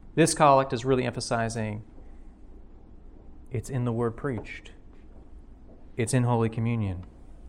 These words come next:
What we really need here, as the collect says, is the bread of heaven, or Jesus Christ, to live in us, as it goes, and we in him,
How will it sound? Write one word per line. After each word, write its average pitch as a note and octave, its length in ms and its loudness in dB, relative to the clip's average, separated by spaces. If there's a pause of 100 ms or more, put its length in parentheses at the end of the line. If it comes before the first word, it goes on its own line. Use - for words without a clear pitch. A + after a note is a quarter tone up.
(1040)
What B2 160 8
we C#3 160 10
really D3+ 240 10
need C#3+ 280 8
here, G2+ 220 4
as G2 140 2
the - 80 -2
collect F#2+ 320 4
says, G2+ 340 0
is G#2 200 -2
the - 100 -4
bread A2 320 2
of A#2+ 80 4
heaven, G#2+ 360 0
or G#2 120 -4
Jesus A#2 480 -6
Christ, G#2 640 -6
to B2 120 -2
live A#2 520 8
in C3 280 4
us, G#2 600 2
as A2+ 80 -6
it G#2 80 -8
goes, G#2 500 -6
and G2 200 -4
we A2 220 0
in G2+ 260 -6
him, F#2 500 -4